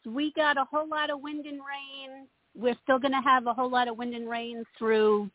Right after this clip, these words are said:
they say, Saturday morning. But so far on my side of town is good. Part of downtown got flooded.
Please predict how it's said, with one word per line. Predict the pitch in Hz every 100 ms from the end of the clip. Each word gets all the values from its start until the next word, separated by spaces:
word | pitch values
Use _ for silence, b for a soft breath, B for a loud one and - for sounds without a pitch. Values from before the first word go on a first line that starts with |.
| -
they | 214 220
say, | 226 202 202
Saturday | 220 208 208 190
morning. | 190 190 185 180
But | 170 165 _
so | - 233 -
far | 247 240
on | 214 196
my | 208 254 -
side | 285 269
of | 262
town | 302 262 262
is | 247 214
good. | 247 240 233 202 b b b b b -
Part | 254 262
of | 240
downtown | 254 247 247 - 247 247 240
got | 240 233 226 _ _ _ -
flooded. | - 240 240 226 226 220